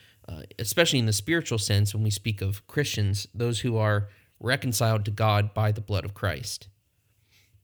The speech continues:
You know, a lot of people talk about, "Well, I'm a child of God," as,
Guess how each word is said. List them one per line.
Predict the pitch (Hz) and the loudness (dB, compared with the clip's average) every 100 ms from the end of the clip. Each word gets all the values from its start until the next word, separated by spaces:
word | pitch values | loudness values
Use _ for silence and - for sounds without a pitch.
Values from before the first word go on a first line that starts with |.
| _ - _ _ | _ -20 _ _
You | 117 | -4
know, | 110 | 0
a | |
lot | 113 127 | 2 2
of | 110 | 2
people | 135 - 110 107 101 _ _ | -2 -2 0 0 -2 _ _
talk | - 147 147 | 0 2 2
about, | 117 113 101 - | 0 0 -2 -2
"Well, | 98 | 0
I'm | 127 156 | 2 2
a | 165 | 2
child | - 117 110 | 2 2 2
of | 107 | 0
God," | 110 107 107 107 104 - _ _ _ _ 117 | 0 2 4 2 -2 -8 _ _ _ _ 0
as, | 117 113 | 2 0